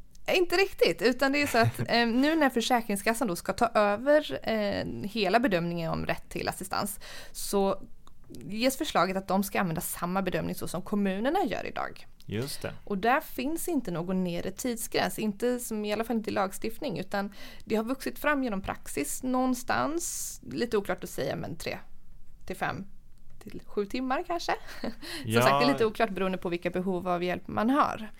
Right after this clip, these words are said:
Speaker 2: Och just den oklarheten som du beskriver där,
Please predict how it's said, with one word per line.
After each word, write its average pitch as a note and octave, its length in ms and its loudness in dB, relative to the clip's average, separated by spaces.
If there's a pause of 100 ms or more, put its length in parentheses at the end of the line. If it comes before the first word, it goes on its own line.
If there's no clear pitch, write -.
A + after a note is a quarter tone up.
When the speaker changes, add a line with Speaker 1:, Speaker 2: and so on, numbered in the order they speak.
(120)
Speaker 2:
Och - 180 -2
just B2+ 220 0
den A2+ 140 4
oklarheten B2 720 2
som G2+ 160 0
du G2+ 60 2
beskriver G#2+ 480 2
där, G2 380 6